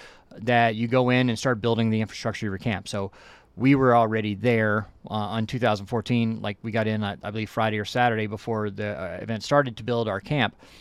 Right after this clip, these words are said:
Well, it started raining on Sunday, and, uh, basically they shut down the entrance for,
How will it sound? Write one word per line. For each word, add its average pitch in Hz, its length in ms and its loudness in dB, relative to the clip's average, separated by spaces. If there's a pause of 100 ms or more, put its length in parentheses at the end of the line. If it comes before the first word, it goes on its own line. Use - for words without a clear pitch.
(160)
Well, 254 160 0
it 196 100 2
started 147 240 4
raining 120 260 6
on 123 120 6
Sunday, 131 520 6 (320)
and, 131 800 6
uh, 131 420 8
basically 143 920 2
they 123 180 2
shut 147 320 2
down 151 280 4
the 139 140 4
entrance 131 500 0
for, 123 540 0